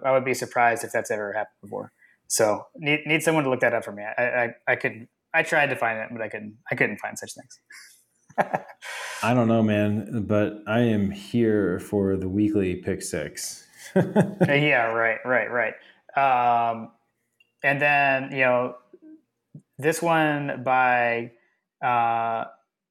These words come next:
Speaker 1: you know, someone who was on the pronunciation guide. So, uh, I, I don't, I don't have Scott saying his name,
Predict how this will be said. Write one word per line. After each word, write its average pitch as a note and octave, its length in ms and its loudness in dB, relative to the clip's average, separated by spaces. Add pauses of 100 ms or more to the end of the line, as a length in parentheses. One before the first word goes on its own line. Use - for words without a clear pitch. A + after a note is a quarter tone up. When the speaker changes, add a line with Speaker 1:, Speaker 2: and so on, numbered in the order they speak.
Speaker 1:
you B2+ 80 -4
know, A#2+ 160 -2
someone D3+ 360 2
who C#3 140 0
was C3+ 180 2
on C#3 380 2
the C3 300 0
pronunciation B2+ 580 -4
guide. F#2 220 -16 (560)
So, - 400 -2 (480)
uh, - 20 2
I, C#3+ 520 0
I - 20 -4
don't, D3+ 240 0
I C3 100 2
don't C#3 160 2
have B2 160 0
Scott A2 240 -2
saying G#2+ 220 -8
his G#2 160 -12
name, G2+ 240 -12